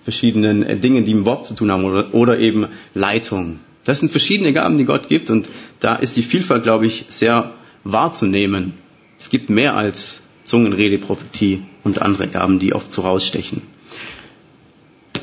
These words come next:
Der Gabenträger, das sind wir.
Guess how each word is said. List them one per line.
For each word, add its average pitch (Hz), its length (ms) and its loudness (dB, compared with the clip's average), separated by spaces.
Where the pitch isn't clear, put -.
Der 143 140 2
Gabenträger, 175 920 2
das 127 180 0
sind 110 180 2
wir. 101 320 2